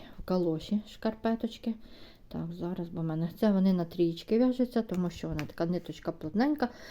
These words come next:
Це вовна ще, е, оця світла ниточка це вовна, а то бавовна. Е, це, е, як ж вона називається?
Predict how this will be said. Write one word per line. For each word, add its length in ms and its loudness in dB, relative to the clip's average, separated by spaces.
Це 140 4
вовна 440 8
ще, 320 4
е, 280 0
оця 240 0
світла 340 0
ниточка 380 2
це 140 0
вовна, 380 6
а 60 -2
то 180 -2
бавовна. 580 0
Е, 200 2
це, 360 4
е, 300 2
як 180 -8
ж 80 -20
вона 200 -8
називається? 460 -10